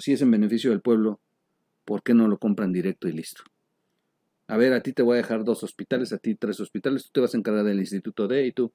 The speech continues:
ayuden con sus fundaciones, pero ayuden real. ¿Cuánto le van a destinar al año? Va, a partir de hoy se encargan. Así como hace Televisa con el Teletón. Así. Sí se puede.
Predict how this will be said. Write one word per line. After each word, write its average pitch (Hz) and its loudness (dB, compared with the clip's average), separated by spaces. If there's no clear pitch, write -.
ayuden 117 4
con 104 -4
sus - -18
fundaciones, 92 -8
pero 113 4
ayuden 120 4
real. 101 0
¿Cuánto 135 0
le 123 2
van 127 0
a 120 0
destinar 107 -2
al 98 -2
año? 82 -6
Va, 101 -12
a - -14
partir 127 2
de 131 6
hoy 131 4
se 110 -4
encargan. 92 -8
Así 226 4
como 311 6
hace 277 0
Televisa 247 4
con 233 4
el 226 4
Teletón. 233 2
Así. 156 -2
Sí - -6
se - -6
puede. 113 -4